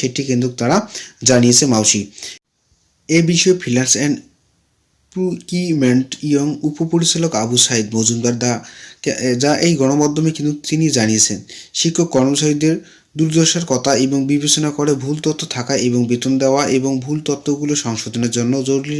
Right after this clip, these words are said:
নির্দেশনা দিয়েছে, যেন তারা এই ভুলগুলো সংশোধনের জন্য দুই মাস সময় দেওয়া হয়েছে। দুই মাসের মধ্যে তথ্য সংশোধন না করলে সংশ্লিষ্ট শিক্ষক কর্মচারীদের বেতন ভাতা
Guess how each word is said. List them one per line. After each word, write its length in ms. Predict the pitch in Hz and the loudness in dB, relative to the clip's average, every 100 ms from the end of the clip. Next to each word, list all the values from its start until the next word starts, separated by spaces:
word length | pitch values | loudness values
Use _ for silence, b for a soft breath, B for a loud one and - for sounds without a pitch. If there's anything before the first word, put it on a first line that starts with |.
| 143 | -4
নির্দেশনা 420 | 117 117 113 120 117 | -2 -2 -2 -2 -4
দিয়েছে, 320 | 107 110 135 | -2 -2 -2
যেন 180 | 123 120 131 | 0 -2 -2
তারা 160 | 139 147 - B B - _ _ _ | -2 -2 -2 B B -16 _ _ _
এই 160 | 151 160 | 2 4
ভুলগুলো 460 | 147 147 180 185 190 | 4 0 2 2 2
সংশোধনের 520 | - 143 139 151 151 | 0 -2 -4 0 2
জন্য 160 | 147 151 | 2 0
দুই 220 | 135 143 | 2 2
মাস 220 | 156 151 | 4 2
সময় 420 | 147 - 113 120 135 - b b b | 0 0 0 0 -2 -6 b b b
দেওয়া 220 | 123 131 | 0 2
হয়েছে। 340 | 117 107 101 104 95 | 4 2 2 -2 -2
দুই 200 | 110 123 | 4 6
মাসের 320 | 120 120 127 | 6 2 2
মধ্যে 280 | 123 123 135 | 0 2 0
তথ্য 240 | 135 139 151 | 0 -2 -2
সংশোধন 520 | 147 143 143 147 156 151 B B B | -2 -4 -6 -4 -4 -4 B B B
না 160 | 143 151 | 0 0
করলে 260 | 151 170 131 | 2 0 0
সংশ্লিষ্ট 460 | - 123 120 139 147 | 0 0 0 -2 -2
শিক্ষক 360 | - 143 156 147 | -2 -2 -4 -2
কর্মচারীদের 500 | 139 139 143 151 147 | -2 0 0 0 -2
বেতন 300 | 127 120 123 120 | -2 -2 0 -2
ভাতা 260 | 117 131 | -4 -4